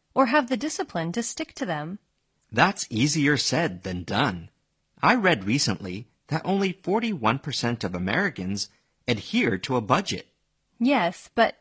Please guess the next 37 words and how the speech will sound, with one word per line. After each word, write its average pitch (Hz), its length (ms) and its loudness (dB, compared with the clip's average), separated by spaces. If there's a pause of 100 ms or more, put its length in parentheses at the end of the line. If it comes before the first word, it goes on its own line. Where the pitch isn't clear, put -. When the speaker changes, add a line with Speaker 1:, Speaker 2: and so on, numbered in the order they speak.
(100)
Speaker 1:
knowing 226 480 4
what 254 200 0
you 233 160 -4
earn 185 460 -2
and 226 140 4
what - 140 2
you 175 100 -2
spend 202 580 0 (280)
can 302 180 2
give 320 180 2
you 320 160 0
reassurance 190 880 -2 (160)
that 240 220 0
you 247 80 2
won't 240 260 4
get 208 160 0
into 254 220 4
debt 233 340 2
in 180 80 -2
the 170 80 -2
first 220 320 -4
place. - 460 -4 (560)
You 381 80 0
can 403 200 0
do 208 160 2
this 190 240 -2
by 190 160 2
adding 208 340 2
up 180 260 0
all 190 280 0
of 269 100 -2
your 294 140 -2
sources 220 480 -4
of 285 100 -6
income 208 460 -4
you 180 140 -6
have 190 440 -6